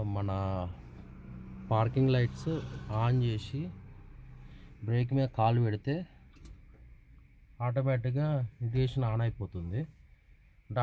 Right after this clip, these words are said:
ఆటోమేటిక్ ఇక తాళం మనం స్టార్ట్ చేయడానికి తిప్పినట్టే అవి on అయిపోతుంది. ఇక సెల్ఫ్ ఒకటి లేవస్తలేదు. బ్రేక్ మీద కాలు తీసేస్తే ఆగిపోతుంది. అదే ఇప్పుడు మన పార్కింగ్ ఆఫ్ చేసి బ్రేక్ మీద ప్రెస్ చేస్తే ఏం లేదు,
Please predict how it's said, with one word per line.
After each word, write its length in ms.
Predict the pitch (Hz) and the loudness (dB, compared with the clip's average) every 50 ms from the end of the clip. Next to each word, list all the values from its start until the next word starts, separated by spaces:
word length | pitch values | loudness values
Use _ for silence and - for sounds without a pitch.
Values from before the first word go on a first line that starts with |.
| 123 | 4
ఆటోమేటిక్ 440 | 123 120 139 139 139 135 123 120 113 110 | 4 4 4 4 4 2 2 0 0 0
ఇక 100 | 110 104 - | -2 0 0
తాళం 220 | 110 110 123 127 127 123 | 2 2 2 2 2 2
మనం 240 | 117 110 107 101 98 - | 2 2 0 -2 -2 -2
స్టార్ట్ 200 | 110 107 107 113 | -2 -2 0 0
చేయడానికి 260 | 120 120 110 107 98 - | 0 0 0 -2 -2 -2
తిప్పినట్టే 500 | 110 104 - 117 117 107 92 - 92 98 139 147 123 113 | -4 -4 -2 -2 -2 -2 -2 -4 -4 -4 -4 -2 -4 -4
అవి 120 | 104 107 101 98 | -2 -2 0 0
on 80 | 110 123 123 | 2 2 2
అయిపోతుంది. 360 | 120 120 117 104 - - 98 | 2 0 -2 -4 -4 -4 -4
ఇక 100 | 92 98 - 123 | -4 -4 -2 -2
సెల్ఫ్ 200 | 117 107 - 127 120 | -2 0 0 -2 0
ఒకటి 280 | - 120 - - 127 107 101 | 0 -2 -4 -2 -2 -2 -2
లేవస్తలేదు. 520 | 98 95 - - 95 90 87 87 98 127 156 - - - - - - - - - - - 120 | -2 -4 -6 -8 -8 -8 -8 -6 -8 -8 -8 -10 -16 -20 -20 -18 -18 -18 -20 -18 -10 -2 2
బ్రేక్ 220 | 120 127 131 123 151 | 2 2 4 4 4
మీద 80 | 147 143 - 139 | 4 4 4 4
కాలు 140 | 131 131 131 135 | 2 4 2 0
తీసేస్తే 440 | 123 - 139 127 - - - 170 190 202 190 - - - - _ - - 127 123 | 0 0 -2 -2 -2 -4 -4 -4 -4 -6 -8 -16 -20 -20 -20 _ -8 -4 -2 0
ఆగిపోతుంది. 600 | 127 123 117 - 110 101 92 - 90 87 85 85 92 - - - - - - _ - - - - - - - 117 | 2 0 0 -2 -4 -6 -6 -6 -8 -8 -8 -10 -12 -16 -20 -20 -20 -20 -20 _ -20 -20 -20 -20 -18 -10 -4 0
అదే 140 | 123 143 147 143 | 2 4 4 4
ఇప్పుడు 180 | 139 131 143 135 135 | 2 2 0 2 2
మన 100 | 135 127 120 - | 2 2 2 2
పార్కింగ్ 420 | 117 113 117 117 123 - 135 131 123 98 - 110 110 | 0 0 0 0 0 0 0 2 2 0 0 -2 -2
ఆఫ్ 120 | 113 110 113 117 | -2 -2 0 0
చేసి 320 | 123 123 123 123 - 123 120 117 113 104 | 2 2 2 0 0 0 2 2 2 0
బ్రేక్ 220 | 104 113 113 104 - 120 | 0 -2 -2 0 2 0
మీద 80 | 120 113 | 0 0
ప్రెస్ 160 | - 110 107 104 107 | 0 -2 -2 -2 -2
చేస్తే 280 | 110 107 - - - 165 180 - - - - - - 120 113 | -4 -4 -4 -2 -2 0 0 -2 -4 -6 -10 -10 -4 0 2
ఏం 80 | 120 120 117 107 | 4 4 4 4
లేదు, 200 | 101 95 90 101 | 2 0 -2 -4